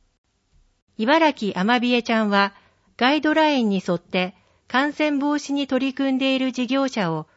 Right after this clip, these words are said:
応援するとともに、感染者が確認された場合に、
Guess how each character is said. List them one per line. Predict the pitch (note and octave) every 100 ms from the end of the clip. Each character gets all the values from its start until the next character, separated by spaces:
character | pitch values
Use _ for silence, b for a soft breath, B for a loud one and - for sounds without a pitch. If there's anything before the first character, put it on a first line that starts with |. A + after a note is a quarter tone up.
| _ -
応 | G#3+ C4
援 | C4+ C4
す | - B3+
る | C4+
と | G#3
と | G3
も | F3+ F3
に、 | F3 F3+ _ _ _ _ _
感 | - C#4+ D4+
染 | D#4+ D#4
者 | C#4+ A3+
が | G#3
確 | - G3
認 | A#3 B3 B3
さ | A#3+
れ | A#3 A#3
た | A3
場 | G#3+ G#3
合 | G#3
に、 | G#3 G#3 G3+